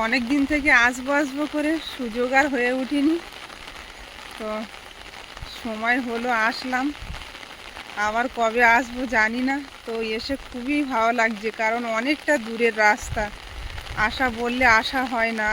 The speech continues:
আর আমাদের মানে দুজনে কিভাবে থাকি আর কত, মানে কতটা ব্যস্ততার মধ্যে থাকি সেটা তো আপনারা জানেন, এই জন্য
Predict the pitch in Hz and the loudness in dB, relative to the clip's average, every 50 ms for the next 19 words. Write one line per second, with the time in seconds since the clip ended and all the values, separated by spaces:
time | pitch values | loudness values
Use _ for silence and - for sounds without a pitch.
0 | 214 214 214 214 214 214 220 233 226 240 262 269 254 - - - - - - - | 2 2 2 2 0 0 0 -2 0 2 2 2 0 -2 -12 -14 -14 -14 -14 -14
1 | - - - - - - - - - - - - - 226 226 226 226 233 247 247 | -14 -14 -14 -14 -14 -16 -16 -16 -18 -18 -16 -14 -10 -4 0 0 2 2 0 -2
2 | 214 202 220 233 233 220 247 254 262 262 262 269 277 285 - - 269 269 262 285 | -2 -2 -4 -4 -2 0 0 2 2 2 2 2 2 0 -2 -2 -4 -2 0 2
3 | 285 269 262 277 285 277 - - 254 233 262 - - 262 269 269 269 277 285 247 | 0 2 4 2 0 0 0 2 2 2 2 0 -2 -4 -2 -2 -2 -2 -2 0
4 | 226 226 226 226 226 233 - - - - - - - - - - - - - - | 2 2 2 2 0 -2 -14 -18 -18 -16 -18 -18 -18 -18 -18 -18 -18 -18 -18 -18
5 | - - - - - 233 220 220 - - - 240 226 226 226 226 240 240 - - | -20 -20 -20 -6 -2 0 0 0 -2 -6 -8 -6 -2 -2 -2 -2 -2 -6 -2 -2
6 | 220 220 214 - 247 240 269 269 226 233 220 233 - - 254 254 254 254 254 262 | -2 0 0 -2 0 2 2 2 6 4 4 4 2 -2 -2 -2 0 0 0 -2
7 | 269 233 277 277 - - 269 240 240 - 262 254 - 262 247 240 233 254 247 233 | -2 0 -2 -2 0 2 2 2 2 2 -2 0 0 2 2 2 4 4 4 4
8 | 226 226 240 233 233 240 240 214 262 226 220 226 269 247 226 240 240 - - - | 4 2 2 2 2 0 0 0 0 2 2 4 4 4 4 2 0 -2 -4 -8
9 | - - - - - - - - - - - - - - - - - - - - | -8 -8 -8 -8 -6 0 0 0 0 0 -6 -6 -6 -8 -6 -4 -6 -6 -6 -4
10 | - - - - - - - - - - - 226 226 226 247 254 226 233 233 240 | -4 -4 -4 -4 -6 -10 -12 -10 -10 -10 -6 -2 -2 0 0 0 0 0 0 0
11 | 247 | 0